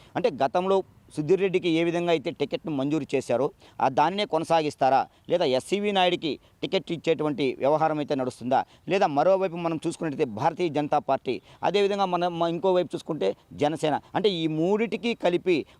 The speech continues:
మరి ఒకసారి ఆ యొక్క అధిష్టానం ఏదైతే ఉందో, ఈ యొక్క తీసుకున్న నిర్ణయాన్ని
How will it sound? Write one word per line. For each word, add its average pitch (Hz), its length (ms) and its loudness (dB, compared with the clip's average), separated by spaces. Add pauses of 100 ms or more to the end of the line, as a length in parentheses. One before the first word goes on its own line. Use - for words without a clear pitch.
మరి 170 260 4
ఒకసారి 202 460 0 (420)
ఆ 143 60 2
యొక్క 170 220 2
అధిష్టానం 196 600 0
ఏదైతే 165 320 0
ఉందో, 160 260 0
ఈ 147 60 2
యొక్క 147 160 -2
తీసుకున్న 175 480 -2
నిర్ణయాన్ని 160 600 0